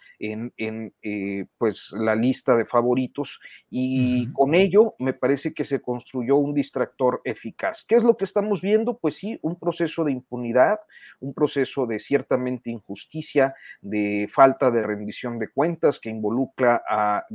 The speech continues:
Speaker 1: poderosos corporativos relacionados con el contratismo gubernamental históricamente, eh, dos de los magnates mexicanos más importantes, como lo son Carlos Slim y,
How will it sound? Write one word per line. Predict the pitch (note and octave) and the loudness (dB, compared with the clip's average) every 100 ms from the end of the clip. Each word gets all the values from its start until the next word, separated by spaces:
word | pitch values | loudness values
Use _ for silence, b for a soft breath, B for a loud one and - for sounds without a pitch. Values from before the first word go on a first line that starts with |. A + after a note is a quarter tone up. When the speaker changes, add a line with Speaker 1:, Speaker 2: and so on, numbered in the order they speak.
| - | -12
Speaker 1:
poderosos | - A#2 A2 A2+ D3 - D3 B2 - - | -2 0 2 2 0 2 -2 -2 -8 -10
corporativos | A2 - A2 A2 - C3 C3+ C#3 B2 - - | -10 -4 -2 -2 -4 -6 -2 -2 -2 -12 -10
relacionados | A#2 A2 G2+ A2+ B2 C3+ - | -6 -4 -6 -4 -4 -4 -4
con | B2 | -8
el | A2 - | -8 -8
contratismo | A2 G#2+ G#2+ B2 A#2+ C#3 | -10 -8 -8 -6 -6 -4
gubernamental | C3 A#2 G2+ G#2 G2+ G2+ G#2+ B2 | -4 -2 -4 -6 -12 -10 -4 -4
históricamente, | A#2 - B2 B2 A2 G#2+ G#2+ - D3+ B B B B - | -4 -2 -2 -2 -6 -6 -10 -8 -10 B B B B -8
eh, | G2+ G#2 G#2 G2 | -4 -2 -2 0
dos | A2+ A#2 - B2 | 2 2 0 -2
de | B2 | 0
los | A2 G2+ | 0 -2
magnates | G2+ A2+ C3+ C3 A#2 | -6 0 -2 -2 -10
mexicanos | G#2 - - A#2+ A#2 | -12 -8 -2 0 0
más | A#2+ A#2 A2+ | -4 -6 -6
importantes, | G#2+ - - A#2+ A#2 - A#2 - b b b - | -10 -8 -2 -2 -2 -8 -10 -12 b b b -12
como | G2+ | -6
lo | G2 G2+ | -4 -4
son | - A#2 A#2 G#2+ G2 b - | 2 2 2 -4 -10 b 2
Carlos | A#2 A#2+ G#2+ | 4 4 0
Slim | G#2 G#2 A#2 A#2 | -4 -2 -2 -2
y, | A2 | -2